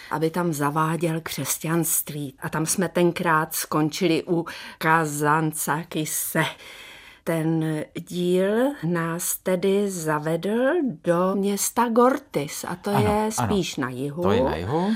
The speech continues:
Speaker 1: A dnes?
Speaker 2: A dnes budeme úplně na severu. Dnes budeme v samotném Heraklionu, jak bychom řekli po starořecku, dnešním Iraklionu.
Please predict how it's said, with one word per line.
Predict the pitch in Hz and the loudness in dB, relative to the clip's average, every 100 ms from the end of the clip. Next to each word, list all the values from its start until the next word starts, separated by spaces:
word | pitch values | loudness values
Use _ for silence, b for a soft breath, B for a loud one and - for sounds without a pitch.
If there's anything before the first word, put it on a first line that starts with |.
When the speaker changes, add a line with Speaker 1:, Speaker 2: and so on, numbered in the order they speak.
| - - | -4 -4
Speaker 1:
A | 160 | -2
dnes? | 165 160 208 453 - - B B B 110 | 0 0 0 0 -4 -8 B B B -4
Speaker 2:
A | |
dnes | 127 156 | -2 0
budeme | 175 147 | 0 0
úplně | 147 170 | 0 0
na | 156 | 0
severu. | 135 - 135 92 82 | -2 -2 -4 -6 -4
Dnes | 92 120 143 | -2 -2 -4
budeme | 139 147 135 131 127 123 120 117 | -4 -2 0 2 4 6 4 2
v | |
samotném | - 107 110 110 107 107 104 87 | 0 2 2 4 2 2 2 0
Heraklionu, | 92 98 101 98 - 101 101 95 92 98 | 0 2 0 -2 -2 0 2 4 4 2
jak | 90 | 2
bychom | 85 85 87 | -2 -4 -4
řekli | 85 85 | -6 -6
po | 101 | -6
starořecku, | - 113 107 98 - 101 90 B B - | 0 2 2 0 0 -2 -2 B B -6
dnešním | 85 - - 90 82 92 | -4 -2 0 0 0 2
Iraklionu. | 101 104 - 110 110 101 | 2 2 2 2 4 4